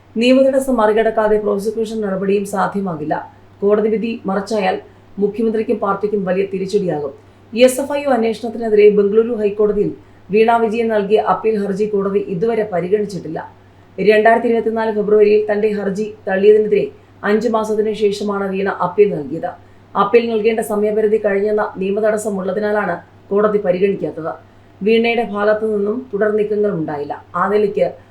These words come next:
ഡൽഹി ഹൈക്കോടതി വിധിയും തുടർന്നുള്ള എസ് എഫ് ഐ ഒ നീക്കവുമാണ് ഇനി കേസിൽ നിയമപരമായി ബാക്കിയുള്ളത്. ഡൽഹി ഹൈക്കോടതി മൂന്ന് മാസം മുൻപാണ് ഒടുവിൽ കേസ് പരിഗണിച്ചത്. അന്വേഷണ റിപ്പോർട്ട് തയ്യാറായെന്ന്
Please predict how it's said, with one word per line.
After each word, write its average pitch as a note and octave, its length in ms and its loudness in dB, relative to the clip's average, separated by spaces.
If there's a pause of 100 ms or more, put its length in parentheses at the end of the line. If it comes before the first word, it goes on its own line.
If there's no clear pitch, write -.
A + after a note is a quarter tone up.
(220)
ഡൽഹി A3+ 400 4
ഹൈക്കോടതി A3 460 0
വിധിയും G#3 320 2 (140)
തുടർന്നുള്ള G#3+ 380 2 (140)
എസ് F#3+ 140 -6
എഫ് G#3+ 160 -6
ഐ - 80 6
ഒ - 100 2
നീക്കവുമാണ് F#3+ 460 0 (240)
ഇനി A3 180 0
കേസിൽ G3+ 320 0 (500)
നിയമപരമായി G#3+ 600 2 (100)
ബാക്കിയുള്ളത്. E3 500 -4 (400)
ഡൽഹി G#3 360 0
ഹൈക്കോടതി G#3+ 420 2 (140)
മൂന്ന് G#3+ 240 4
മാസം A3 300 -4
മുൻപാണ് G#3 380 0 (180)
ഒടുവിൽ F#3+ 320 0
കേസ് F#3 240 -4
പരിഗണിച്ചത്. E3+ 500 -4 (520)
അന്വേഷണ G#3+ 340 2 (100)
റിപ്പോർട്ട് G#3+ 340 -4
തയ്യാറായെന്ന് G3+ 480 -2